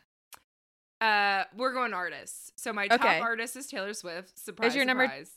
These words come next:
Speaker 2: is your number two Meg Thee Stallion?
Speaker 1: No.
Speaker 2: Is it Harry Styles?
Speaker 1: No.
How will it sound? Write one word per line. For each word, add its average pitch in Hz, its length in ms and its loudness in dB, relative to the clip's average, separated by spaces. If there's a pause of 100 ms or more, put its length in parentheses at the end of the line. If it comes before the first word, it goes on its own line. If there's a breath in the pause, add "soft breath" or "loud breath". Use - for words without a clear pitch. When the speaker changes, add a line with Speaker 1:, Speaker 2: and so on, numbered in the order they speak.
(260)
Speaker 2:
is 226 140 0
your 254 120 0
number 226 200 0
two 247 220 -4
Meg 196 200 -2
Thee 208 80 -6
Stallion? 190 540 -6 (500)
Speaker 1:
No. 175 440 -12 (320)
Speaker 2:
Is 226 100 -6
it 226 80 0
Harry 208 240 0
Styles? 190 640 -4 (160)
Speaker 1:
No. 190 480 -12